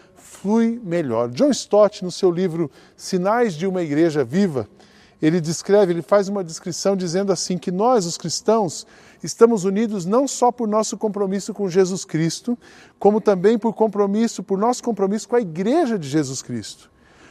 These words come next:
Nós precisamos ter a mesma perspectiva da igreja que Jesus tinha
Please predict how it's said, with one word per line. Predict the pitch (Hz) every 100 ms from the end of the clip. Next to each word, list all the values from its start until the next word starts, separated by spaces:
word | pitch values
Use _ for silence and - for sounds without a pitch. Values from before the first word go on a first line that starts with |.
| _
Nós | 170 175
precisamos | 233 - 196 240
ter | - 233
a | 202
mesma | 196 247 269 226
perspectiva | - 208 - 202 - 208 208
da | 196
igreja | 170 214 208
que | -
Jesus | 190 214 214 254
tinha | - 240 247